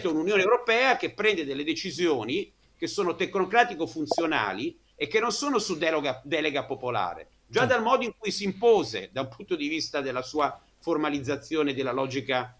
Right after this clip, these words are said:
Speaker 2: del potere istituzionale che la caratterizza. Quindi è una questione di fondo, siamo di fronte veramente a dei nodi strutturali e la apertura sicuramente, come diceva, mm, perfettamente prima, eh, Salvo Ardizzone, del fatto che noi siamo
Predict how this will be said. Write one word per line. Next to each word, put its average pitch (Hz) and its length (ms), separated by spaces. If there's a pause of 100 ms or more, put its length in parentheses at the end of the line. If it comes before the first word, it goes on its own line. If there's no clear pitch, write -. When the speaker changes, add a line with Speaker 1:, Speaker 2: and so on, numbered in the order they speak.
(120)
Speaker 2:
del 143 220
potere 151 300
istituzionale 139 680
che 127 80
la 117 100
caratterizza. 113 800 (260)
Quindi 247 220
è - 20
una 185 140
questione 208 400
di 220 120
fondo, 104 580
siamo 175 260
di 190 100
fronte 190 500
veramente 180 540
a 143 60
dei 151 140
nodi 160 440 (220)
strutturali 170 1040
e 196 380 (800)
la 151 420 (240)
apertura 156 880
sicuramente, 147 1040
come 120 340
diceva, 135 600
mm, 120 140
perfettamente 127 840
prima, 120 680
eh, 98 60
Salvo 120 320
Ardizzone, 120 680
del 110 140
fatto 175 340
che 147 120
noi 180 140
siamo 156 400